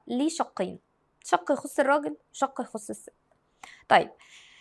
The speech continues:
موضوع حلقتنا ليه الراجل او ليه الستات دايما حاطه في دماغها ف-، الستات حاطه في دماغها فكره ان ليه الراجل بيسيب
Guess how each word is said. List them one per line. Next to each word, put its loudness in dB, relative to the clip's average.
موضوع 10
حلقتنا 6
ليه 6
الراجل 6
او 6
ليه 4
الستات 2
دايما 2
حاطه 2
في 0
دماغها -2
ف-، -8
الستات -4
حاطه 2
في -2
دماغها -4
فكره 0
ان 0
ليه 4
الراجل 4
بيسيب -4